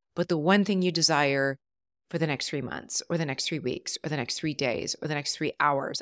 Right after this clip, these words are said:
I know for the next three hours, I want X. It would just make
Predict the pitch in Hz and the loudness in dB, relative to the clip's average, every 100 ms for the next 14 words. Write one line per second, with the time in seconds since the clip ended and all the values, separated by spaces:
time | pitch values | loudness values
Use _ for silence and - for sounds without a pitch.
0 | - 156 156 156 139 - 131 151 - 160 | -6 -6 0 2 2 0 -4 -2 -2 -2
1 | - 143 131 131 - 139 131 123 127 120 | -2 -2 -2 -4 -4 -4 -4 -4 -6 -8
2 | _ _ _ _ _ - 135 - - - | _ _ _ _ _ -2 -2 0 2 2
3 | - _ _ _ _ _ _ _ _ _ | -2 _ _ _ _ _ _ _ _ _
4 | _ 240 233 254 180 - 240 254 - - | _ 2 4 2 2 4 6 6 2 -2
5 | - 180 185 180 | 0 4 6 4